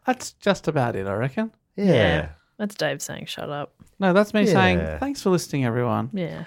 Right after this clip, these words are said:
Speaker 1: Have
Speaker 2: And
Speaker 1: a
Speaker 2: if
Speaker 1: great
Speaker 2: you,
Speaker 1: week.
Speaker 2: if you are all up to date with Do Go On, you should check out our other two podcasts,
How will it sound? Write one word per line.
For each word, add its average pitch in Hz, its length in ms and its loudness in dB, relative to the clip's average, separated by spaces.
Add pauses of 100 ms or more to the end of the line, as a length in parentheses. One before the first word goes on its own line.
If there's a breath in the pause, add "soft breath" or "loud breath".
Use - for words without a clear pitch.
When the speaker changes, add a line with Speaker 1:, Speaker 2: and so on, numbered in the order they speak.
(120)
Speaker 1:
Have 226 140 6
Speaker 2:
And - 20 8
Speaker 1:
a 180 40 10
Speaker 2:
if 185 40 8
Speaker 1:
great 190 120 8
Speaker 2:
you, 190 140 8
Speaker 1:
week. 139 320 2
Speaker 2:
if 160 160 2
you 165 100 8
are 165 300 10
all 147 200 8
up 143 160 6
to 135 80 4
date 131 160 8
with 127 140 2
Do 127 180 4
Go 113 180 8
On, 131 140 6
you 147 80 2
should 135 200 -2
check 120 180 -2
out 117 140 4
our 107 120 6
other 120 180 0
two 120 280 -4
podcasts, 120 720 0